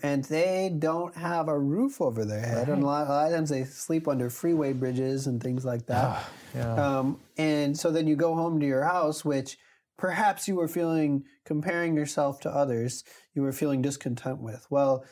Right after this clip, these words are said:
Speaker 1: so-and-so has a nicer house from me. Maybe we'll upgrade in a few years," you know, or
Speaker 2: Right,
Speaker 1: something like that.
Speaker 2: right.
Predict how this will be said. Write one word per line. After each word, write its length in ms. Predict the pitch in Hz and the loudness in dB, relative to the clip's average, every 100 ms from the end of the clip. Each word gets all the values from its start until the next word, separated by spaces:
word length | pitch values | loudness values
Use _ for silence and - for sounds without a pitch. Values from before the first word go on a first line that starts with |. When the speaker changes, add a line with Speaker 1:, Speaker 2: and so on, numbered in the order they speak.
| - | -18
Speaker 1:
so-and-so 560 | - 220 320 214 165 139 | -4 0 2 2 4 4
has 160 | 135 | 4
a 60 | 131 | 2
nicer 340 | 131 139 135 | 0 0 0
house 200 | 131 127 - | 0 0 -2
from 180 | 127 | 0
me. 160 | 147 175 | 2 2
Maybe 220 | 147 196 | 2 2
we'll 260 | 175 160 147 | 0 2 2
upgrade 400 | 151 - 135 123 | 0 0 -2 0
in 100 | 120 | 0
a 60 | 113 | -2
few 180 | 131 | -2
years," 400 | 117 117 113 117 | 0 0 0 0
you 60 | 131 | 0
know, 80 | 131 | 0
or 20 | |
Speaker 2:
Right, 80 | 131 | 0
Speaker 1:
something 260 | 160 160 147 | 0 2 2
like 200 | 143 127 | 0 0
that. 160 | 139 131 | 0 0
Speaker 2:
right. 120 | 123 | -6